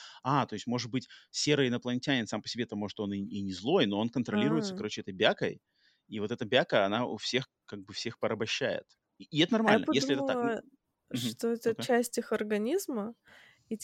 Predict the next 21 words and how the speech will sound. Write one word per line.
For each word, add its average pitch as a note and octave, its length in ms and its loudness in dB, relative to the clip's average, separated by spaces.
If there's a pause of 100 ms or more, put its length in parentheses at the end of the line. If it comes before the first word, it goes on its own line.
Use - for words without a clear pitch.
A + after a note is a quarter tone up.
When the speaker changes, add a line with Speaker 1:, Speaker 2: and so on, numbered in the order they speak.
(160)
Speaker 1:
Мгм, G#3+ 260 6
Speaker 2:
типа G3+ 60 2
Speaker 1:
мгм. A3+ 200 -2
Speaker 2:
они A3+ 240 2
хотят, A3 500 2
эм, F#3+ 720 -4
захватить G3+ 500 -4
нашу G3+ 240 -4
Землю, A#3+ 460 0
чтобы G3+ 340 -6
тут G3 240 -6
жить. C#4+ 380 -2 (440)
И, G#3 340 0
э, G3+ 380 0
Speaker 1:
Мгм. A3+ 100 -6 (180)
Speaker 2:
как G3 140 -14 (100)
бы F#3+ 100 -8
вот F#3+ 120 -2
эта G3+ 160 0
основная G#3 500 0
часть, - 640 -4